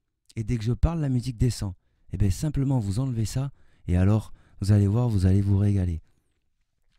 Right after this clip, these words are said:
Alors, je sais pas si ça fait ça à beaucoup de monde. Ça se trouve, je suis le seul idiot qui a mis volume stable.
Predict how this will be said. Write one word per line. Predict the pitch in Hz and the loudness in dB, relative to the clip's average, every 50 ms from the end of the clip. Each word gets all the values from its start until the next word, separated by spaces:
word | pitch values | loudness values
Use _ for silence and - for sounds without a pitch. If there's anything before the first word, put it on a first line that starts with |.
| _ - - | _ -14 -6
Alors, | 90 90 90 | -4 -4 -4
je | 82 85 92 | -4 -4 -6
sais | - - - | -4 -2 0
pas | - 107 92 | 2 2 0
si | - - | 0 -4
ça | - - 101 | -4 -4 -4
fait | 82 - - 95 92 90 90 - _ _ _ _ _ _ _ _ _ _ _ _ _ | -4 -4 -4 -6 -4 -6 -6 -10 _ _ _ _ _ _ _ _ _ _ _ _ _
ça | - - - - 104 95 92 | -20 -12 -6 -4 -2 0 0
à | 87 | 0
beaucoup | 87 90 87 - - 104 | 2 2 0 2 0 -2
de | 87 95 | 0 0
monde. | 101 113 139 139 131 - _ _ _ _ _ _ _ _ _ _ _ | 0 0 0 -2 -6 -12 _ _ _ _ _ _ _ _ _ _ _
Ça | _ - - 101 | _ -6 -6 -6
se | - | -4
trouve, | - 120 110 | -6 -6 -4
je | 104 | -6
suis | 95 - - 113 | -6 -4 -6 -4
le | 104 107 98 | 0 0 -2
seul | - - 127 127 123 104 87 90 - - | -2 0 -2 -2 -2 -2 -4 -8 -12 -14
idiot | 107 98 95 104 123 123 123 107 - - _ _ _ - - | -14 -10 -6 -4 -2 -2 -2 -4 -8 -12 _ _ _ -18 -8
qui | - 110 | -4 -2
a | 104 101 | -2 0
mis | 107 120 120 | 0 0 0
volume | 98 95 98 104 110 113 110 | 0 0 -2 0 0 0 -2
stable. | 101 - - 131 147 147 151 175 | -2 -2 -2 -2 -2 -2 -6 -10